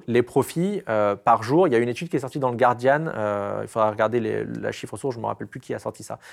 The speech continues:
mais ça a été relayé par le Guardian pour dire que, euh,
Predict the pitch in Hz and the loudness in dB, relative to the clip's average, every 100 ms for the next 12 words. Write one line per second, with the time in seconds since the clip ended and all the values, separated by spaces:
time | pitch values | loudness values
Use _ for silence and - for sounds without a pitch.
0 | - 113 120 117 123 123 131 135 113 113 | -12 -2 0 4 4 6 4 4 2 4
1 | 107 113 139 175 - - - _ 123 113 | 4 4 0 -2 -8 -20 -20 _ -2 0
2 | 123 151 - 143 147 156 - 107 104 104 | 2 2 2 4 6 6 2 2 2 0